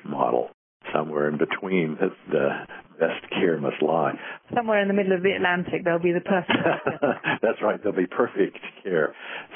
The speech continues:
Speaker 1: so-, somewhere in the Atlantic. What was the reaction to this editorial?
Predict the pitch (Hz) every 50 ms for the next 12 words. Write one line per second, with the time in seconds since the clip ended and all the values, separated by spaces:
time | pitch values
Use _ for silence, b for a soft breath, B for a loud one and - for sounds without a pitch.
0 | - - - 85 80 - 92 - - - - - - - - 76 76 69 67 67
1 | 65 64 - 67 67 64 64 - _ _ _ _ _ _ _ _ - 208 - 254
2 | 262 226 233 208 190 175 180 180 185 - - - - 160 - - _ - - -
3 | - 104 87 82 80 78 76 78 78 - 80 82 76 - - - - - 80 71
4 | 73 - - - 73 60 64 64 - - -